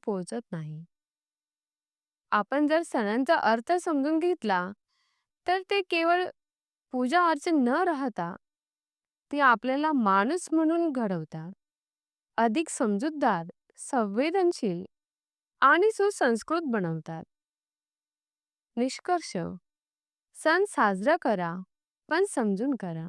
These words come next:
नागपंचमी हा एक सुंदर सण आहे,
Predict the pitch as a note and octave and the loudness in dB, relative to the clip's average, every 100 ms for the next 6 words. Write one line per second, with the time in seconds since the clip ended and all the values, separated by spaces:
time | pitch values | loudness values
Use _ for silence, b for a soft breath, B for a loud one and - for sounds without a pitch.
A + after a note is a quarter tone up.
0 | F#3 _ _ _ _ _ _ _ _ - | -14 _ _ _ _ _ _ _ _ 2
1 | C#4 D#4+ G4 G#4 G4+ F#4 G4 F#4 G#4 E4+ | 6 6 4 2 2 2 4 4 4 2
2 | D#4+ - C#4 C#4+ - E4 D#4 E4 G4 - | 0 2 -4 -4 -6 0 2 4 2 0
3 | B3+ A3+ F#3+ F#3 D#3 | -2 -2 -2 -4 -8